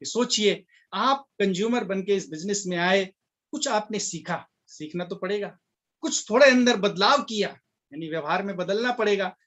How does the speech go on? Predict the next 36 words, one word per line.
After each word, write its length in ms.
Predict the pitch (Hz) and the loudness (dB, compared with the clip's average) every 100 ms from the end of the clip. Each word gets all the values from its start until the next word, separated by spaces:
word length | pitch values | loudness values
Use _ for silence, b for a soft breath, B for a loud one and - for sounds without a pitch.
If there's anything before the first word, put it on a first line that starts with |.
| _ | _
कुछ 220 | 311 302 - | -4 -4 -2
काम 320 | 208 269 277 | 0 0 -2
किया 240 | 254 247 | -2 0
team 300 | 226 214 208 | 0 -4 -4
के 140 | 202 185 | -2 0
guidance 440 | 185 185 185 175 | 0 0 -2 -4
में, 160 | 180 170 | -8 -8
team 220 | 185 180 | -6 -6
की 140 | 175 170 | -8 -10
मदद 260 | 165 165 | -8 -8
से, 240 | - 165 151 _ _ | -10 -14 -16 _ _
जो 140 | 127 220 | -2 -2
काम 240 | 240 254 | 0 0
आप 160 | 254 254 | 0 -2
कर 100 | 240 | -4
सकते 360 | 202 240 - 240 | -2 -6 -4 -2
थे 100 | 240 | 2
आपने 280 | 214 240 233 | 0 0 -4
किए, 260 | - 254 | -2 -2
जो 140 | 220 233 | 0 2
नहीं 220 | 269 302 | 2 2
कर 120 | 262 | 0
सकते 340 | - 226 - | -2 -6 -4
थे 40 | 214 | -2
वो 120 | 220 | -4
टीम 300 | - 208 220 | -4 -6 -6
से 300 | 196 - 208 | -8 -4 -2
help 220 | 170 233 214 | -2 -4 -4
ली 140 | 233 | 0
और 100 | 233 | 0
सीखा। 440 | 202 - 165 165 - _ _ _ _ _ _ _ - | 0 -6 -8 -10 -14 _ _ _ _ _ _ _ -10
और 180 | 165 151 - | -8 -8 -2
आपसे 420 | 214 226 226 - | 2 2 -2 -2
आज 300 | 190 185 180 - | 0 0 -4 -2
आठ 220 | 180 180 | 0 0
छह 200 | - 180 | -2 -4